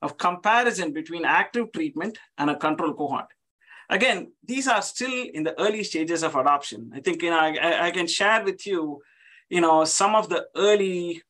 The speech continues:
uh, you know, uh, external control arm or synthetic control arm data that led to even, uh, F D A considering some data for F D A approval in rare diseases. And also recently,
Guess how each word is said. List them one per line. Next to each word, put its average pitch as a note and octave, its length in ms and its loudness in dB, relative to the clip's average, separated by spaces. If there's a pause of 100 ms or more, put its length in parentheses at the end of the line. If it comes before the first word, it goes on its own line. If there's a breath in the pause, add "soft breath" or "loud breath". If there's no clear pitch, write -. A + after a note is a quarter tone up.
(120)
uh, C#3+ 540 4
you D#3 120 -4
know, C#3+ 400 0
uh, C#3 260 4
external E3 380 -2
control D#3 420 0
arm D3 220 4
or B2+ 100 -2
synthetic E3+ 380 -2
control D3+ 340 2
arm C3+ 160 2
data C#3+ 420 2
that C#3+ 200 0
led F#3 320 2
to G3 100 0
even, F3 480 0 (380)
uh, D3 260 4 (240)
F F3 220 0
D F#3+ 180 6
A G3+ 80 6
considering E3+ 520 -2
some C#3 200 0
data D#3+ 300 2
for D3 160 -4
F C#3 100 -2
D D#3 140 0
A D#3+ 80 0
approval - 360 -2
in C#3+ 120 0
rare C#3+ 240 2
diseases. D#3+ 560 -6 (260 soft breath)
And F3 140 -2
also G3 440 4
recently, D#3 540 -2